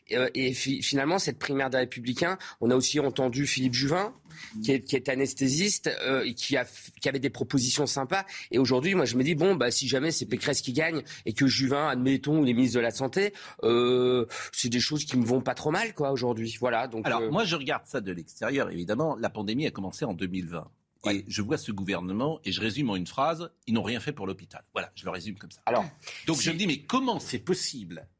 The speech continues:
Speaker 2: d'être aussi, euh, inefficace ? Et je, vraiment, il y a un autre mot qui me viendrait à, à l'esprit, mais je vais pas le dire.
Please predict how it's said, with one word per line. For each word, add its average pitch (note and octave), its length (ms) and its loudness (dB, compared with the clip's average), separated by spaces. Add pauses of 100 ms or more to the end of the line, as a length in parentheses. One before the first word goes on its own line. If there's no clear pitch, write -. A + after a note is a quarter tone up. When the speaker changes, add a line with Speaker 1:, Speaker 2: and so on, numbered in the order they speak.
(300)
Speaker 2:
d'être C#3+ 400 -4
aussi, D3+ 540 0
euh, E2+ 100 0 (140)
inefficace ? F3+ 920 -2 (100)
Et - 280 -4
je, - 180 -4 (600)
vraiment, C3+ 280 2 (220)
il A2+ 80 -2
y - 20 0
a A#2 40 2
un C3+ 120 0
autre F3 180 0
mot F3 140 2
qui G#2+ 100 -10
me F#2+ 80 -6
viendrait A2 320 -2
à, F#2+ 120 2
à E2+ 240 -6
l'esprit, G2+ 360 -4
mais A#2+ 100 -2
je A2+ 120 -6
vais - 40 -6
pas C3+ 80 -2
le B2 60 -2
dire. G#2 240 -6